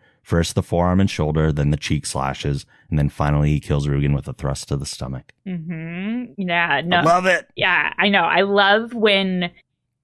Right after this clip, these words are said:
Speaker 2: the movies or T V shows or anything have those little details where it's just, like, so perfect. Because I'm really detail oriented in general, so I
Speaker 1: Mm-hmm.
Speaker 2: appreciate those kind of details so much,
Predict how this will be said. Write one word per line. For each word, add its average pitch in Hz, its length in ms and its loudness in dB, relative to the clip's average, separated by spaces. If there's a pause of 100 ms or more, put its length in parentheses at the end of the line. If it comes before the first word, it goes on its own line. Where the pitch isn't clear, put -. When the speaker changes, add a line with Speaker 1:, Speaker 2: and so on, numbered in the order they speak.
(140)
Speaker 2:
the 170 420 6
movies 254 760 6
or 170 200 4
T 202 240 -2
V 254 160 4
shows 233 360 4
or - 200 0
anything 214 460 4
have 185 240 -2
those 175 200 2
little 190 320 4
details 170 880 -2 (260)
where 190 160 4
it's - 220 0
just, - 240 -4
like, 175 280 -2 (160)
so 233 880 2
perfect. - 840 -4 (340)
Because 226 300 4
I'm 240 300 4
really 294 220 6
detail 175 440 -2
oriented 165 520 0
in 156 160 -4
general, 170 360 2
so 240 240 -2
I 202 200 2
Speaker 1:
Mm-hmm. 220 360 2
Speaker 2:
appreciate 180 480 0
those 170 160 -4
kind 170 200 -4
of 156 100 -8
details 175 560 -2
so 151 400 -2
much, - 400 -6